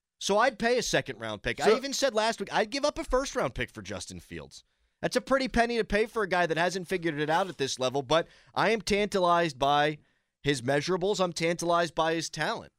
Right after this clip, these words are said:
Speaker 1: He is, I think, the second best running quarterback in the N F L behind Lamar Jackson. I think Jalen Hurts belongs in that conversation.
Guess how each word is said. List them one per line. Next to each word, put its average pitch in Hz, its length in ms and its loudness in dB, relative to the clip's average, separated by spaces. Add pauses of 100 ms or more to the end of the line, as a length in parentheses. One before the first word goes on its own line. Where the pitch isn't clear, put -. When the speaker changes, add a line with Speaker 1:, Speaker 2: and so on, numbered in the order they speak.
(380)
Speaker 1:
He 233 220 -2
is, 226 140 -2
I 185 140 2
think, 190 240 -4
the 165 100 -2
second 196 480 -2
best 170 280 0
running 156 260 0
quarterback 139 500 -2
in 127 60 -6
the 127 120 -2
N 123 100 -2
F 120 160 -4
L 131 100 2
behind 117 300 -4
Lamar 110 260 -2
Jackson. 123 480 -6 (460)
I - 60 -4
think 156 160 -2
Jalen 139 280 0
Hurts 127 220 -6
belongs 120 340 -4
in 110 80 -8
that 113 140 -6
conversation. 110 840 -4